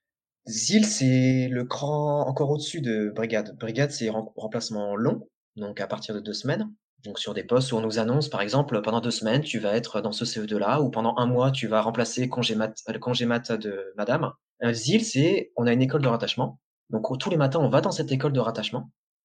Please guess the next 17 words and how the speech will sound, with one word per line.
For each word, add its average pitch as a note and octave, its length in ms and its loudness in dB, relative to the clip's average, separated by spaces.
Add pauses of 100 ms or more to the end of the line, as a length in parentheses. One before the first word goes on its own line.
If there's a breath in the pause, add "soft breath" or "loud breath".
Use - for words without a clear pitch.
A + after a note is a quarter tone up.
(360)
Et C#3 280 4
à A#2 300 0
huit B2+ 220 -4
heures C3+ 140 4
et A#2+ 40 4
demie, A#2 200 2
on G3+ 60 2
nous C3 140 2
appelle A#2+ 220 2
pour C#3+ 120 0
dire, « C3 200 0
Bon, - 320 -2
il C3 120 2
y C3+ 80 4
a C3+ 60 6
un C3 80 6
absent D#3 520 0